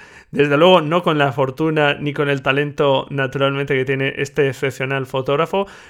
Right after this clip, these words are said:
pero bueno, cada vez que veo sus fotografías es que se me despierta algo de curiosidad por dentro y bueno, pues me hace pensar, y es algo que yo os aconsejo también,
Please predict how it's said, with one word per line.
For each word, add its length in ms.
pero 160
bueno, 160
cada 220
vez 160
que 140
veo 200
sus 240
fotografías 640
es 140
que 320
se 200
me 120
despierta 560
algo 240
de 160
curiosidad 640
por 200
dentro 520
y 80
bueno, 260
pues 200
me 120
hace 200
pensar, 640
y 60
es 120
algo 180
que 120
yo 120
os 100
aconsejo 560
también, 400